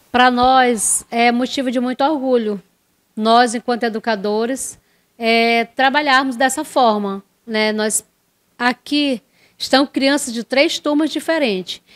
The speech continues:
E o que vocês percebem é que todos eles responderam, é, as,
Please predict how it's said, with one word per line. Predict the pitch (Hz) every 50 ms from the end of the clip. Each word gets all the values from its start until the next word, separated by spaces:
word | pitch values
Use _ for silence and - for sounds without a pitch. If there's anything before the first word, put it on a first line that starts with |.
| - _ -
E | 269 240
o |
que | - 302
vocês | 285 262 320 320 - 339 339 330 - -
percebem | - 269 254 247 - - - 269 262 262 247 220 190 214 - -
é | 262 240
que | - - 277 - _ _ _ _ _ _ _ -
todos | 302 285 294 302 311 330 285 302 277 247 240
eles | 254 254 254 269 269 233
responderam, | 226 254 262 269 - - - - 302 302 254 226 240 233 233 233 240 269 302 349 359 _ _ _ _ _ _ _ _ _ _ _ _ -
é, | - 247 254 254 247 254 254 254 - - _ _ _ _ _ _ _ _ _ -
as, | - 269 285 -